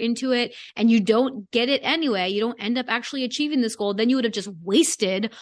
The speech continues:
all of this time, which is also not true. But instead, so she said that basically instead of setting a possible goal, something that you know you can achieve, you set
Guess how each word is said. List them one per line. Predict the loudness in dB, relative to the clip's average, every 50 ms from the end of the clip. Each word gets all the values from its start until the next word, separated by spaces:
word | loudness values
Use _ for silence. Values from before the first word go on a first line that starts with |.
| -20 -20 _ -4
all | -2 0 2 2
of | 0 0
this | 0 -4 -4 -4
time, | -4 -2 -2 -2 -2 -2 -2 -2 -2 -2
which | -6 -10 -8 -8 -8
is | -8 -8 -10 -14 _ _ _ _ -12
also | -10 -10 -10 -10 -10 -10
not | -8 -8 -8 -8 -10
true. | -8 -8 -8 -8 -8 -10 -14 -20 -20 -20 -20 -20 -18 _ -4
But | -2 -2 -2 -2 -6 -12 _ _ _ _ _ _ _ _ _ _ _ _ _ _ _ -4
instead, | 0 0 0 0 0 -2 0 0 2 2 2 0 0 -2 -4 -4
so | -2 -2 -2
she | 0 -2 -4
said | -2 -2 -2 -2 -2 -2 -2
that | -4 -6 -6 -6 _
basically | 0 0 0 0 -2 -4 -4 -4
instead | -4 -4 -4 -2 0 2 2
of | 2 0 -2
setting | -6 -4 -2 -2 0 0 0 -2 -2 -6 -8 -8
a | -8 -6 -4 -4 -6 -6 -8 _ _ _ _ -4
possible | 0 2 2 2 2 0 0 0 0 0
goal, | -2 -4 -4 -4 -4 -4
something | -2 -2 -2 -2 -2 -2
that | -2 -2
you | -2 -2 0
know | 2 2 2
you | 2 0 -2
can | -4 -6 -4 -2 0 0 0
achieve, | 0 -2 -2 -4 -4 -4 -6 -8 -12 -20 -20 -18 _ -2
you | -2 -2
set | 0 0 -2 0 -2 -2 -2